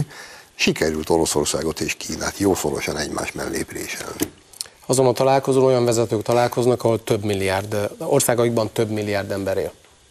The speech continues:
Speaker 2: Tehát a gazdasági
Speaker 1: A
Speaker 2: súlyokat,
Speaker 1: föld
Speaker 2: ö,
Speaker 1: népességének fele.
Speaker 2: a gazdasági súlyokat, ö, ez jól, ö, érzékelteti. Tehát Oroszország, amikor szankciókkal fenyegetik, ö, ö, őt Brüsszelből, akkor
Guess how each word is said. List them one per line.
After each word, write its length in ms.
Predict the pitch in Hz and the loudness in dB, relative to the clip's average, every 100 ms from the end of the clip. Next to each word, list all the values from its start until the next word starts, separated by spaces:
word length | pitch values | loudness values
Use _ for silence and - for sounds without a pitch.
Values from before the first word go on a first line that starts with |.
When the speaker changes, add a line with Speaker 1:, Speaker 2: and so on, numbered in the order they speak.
| - | -16
Speaker 2:
Tehát 200 | - 104 | -6 -2
a 80 | 104 | 0
gazdasági 520 | 117 110 110 107 104 | 0 2 2 2 2
Speaker 1:
A 20 | 104 | 0
Speaker 2:
súlyokat, 380 | - 120 131 | 0 4 6
Speaker 1:
föld 180 | 160 143 | 6 6
Speaker 2:
ö, 80 | 131 | 4
Speaker 1:
népességének 680 | 127 123 117 131 135 131 - | 4 2 4 4 6 4 2
fele. 360 | - - - - | 0 -2 -2 -6
Speaker 2:
a 140 | 127 107 | -4 0
gazdasági 460 | 127 127 - 113 | 2 4 2 0
súlyokat, 540 | 113 127 117 113 107 117 | 2 2 4 2 -2 0
ö, 300 | 110 107 107 113 - | 2 2 0 -2 -2
ez 200 | 110 110 | 0 4
jól, 240 | 117 107 | 4 4
ö, 200 | 104 101 101 113 - | 4 2 0 -4 -2
érzékelteti. 840 | 117 101 104 98 104 - 104 104 - - - - | 0 2 0 0 0 0 -4 -6 -10 -18 -18 -6
Tehát 340 | - 113 - - _ - | 2 2 2 -6 _ 2
Oroszország, 580 | 131 131 143 131 143 127 | 4 6 4 6 6 6
amikor 360 | 120 113 117 | 4 4 2
szankciókkal 580 | - 135 - 123 110 113 | 4 2 4 2 2 0
fenyegetik, 800 | - 117 110 110 - 107 101 - | 2 2 4 2 2 0 0 0
ö, 240 | 107 104 98 98 - _ _ - | 2 2 0 -4 -18 _ _ -10
ö, 240 | 107 104 104 - | -6 -4 -4 -2
őt 160 | 110 | -4
Brüsszelből, 600 | 110 107 - 117 123 127 | -2 0 2 2 4 4
akkor 320 | 117 - 117 | 2 0 -2